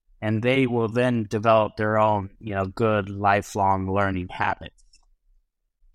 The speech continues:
So, you know, along these lines, Osler was a big proponent of moving, moving students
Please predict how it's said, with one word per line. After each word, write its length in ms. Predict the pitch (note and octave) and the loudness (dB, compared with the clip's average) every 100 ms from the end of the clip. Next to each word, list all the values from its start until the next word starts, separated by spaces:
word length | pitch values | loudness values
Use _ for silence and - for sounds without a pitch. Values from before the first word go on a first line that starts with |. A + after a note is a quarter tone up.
| _ | _
So, 360 | - C3 C3+ - | -2 0 0 -4
you 200 | - C3+ | -6 -2
know, 160 | C3+ C3 | 2 2
along 260 | C3+ C3+ | 2 0
these 200 | C3 A#2+ | -2 2
lines, 320 | C#3 D#3 C3+ | 4 4 2
Osler 480 | A2+ A2 - - A2+ | 2 2 2 2 2
was 140 | A2 A2 | 2 0
a 60 | |
big 200 | G#2+ G#2+ | -2 -2
proponent 500 | A2+ - A2+ G#2+ G#2+ | -4 -2 0 0 0
of 160 | G#2+ A2 | -2 0
moving, 380 | A2+ A2 G#2+ G#2+ | 0 0 -2 -6
moving 340 | B2 A#2 A2 G2+ | -4 -2 0 -2
students 560 | - - A2+ G#2+ G2+ | -2 -2 0 -2 -4